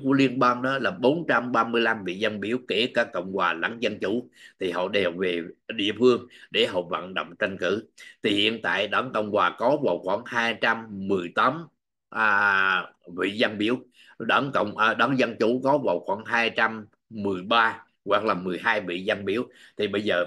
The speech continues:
bây giờ tái tranh cử mà cái làn sóng xanh này nó sẽ tiêu diệt, nó, nó sẽ hủy hoại và nó sẽ thắng thế. Bây giờ có thể nói là hiện tại cái phe Dân Chủ đang ở trong cái thế mạnh.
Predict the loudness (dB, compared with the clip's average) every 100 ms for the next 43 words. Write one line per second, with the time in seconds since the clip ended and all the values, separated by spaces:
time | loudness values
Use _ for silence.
0 | 0 -2 -2 -2 0 0 -2 -2 -2 -2
1 | -2 -2 2 4 2 0 -2 0 -2 0
2 | -2 -2 -12 _ -18 -4 0 0 0 0
3 | 0 4 6 6 6 -2 -4 _ 0 2
4 | 2 2 2 2 2 4 4 4 2 0
5 | -8 -20 -2 0 0 -2 -2 -2 0 -4
6 | 2 2 2 -2 0 2 2 0 -4 -8
7 | 2 4 4 0 2 2 0 -6 -20 -20
8 | -12 -2 2 2 0 -4 -4 -4 -6 -4
9 | -6 -6 _ -2 -2 0 0 0 -2 -4
10 | -4 -6 0 0 0 -2 -4 -2 -2 -4
11 | -4 -2 -2 0 -2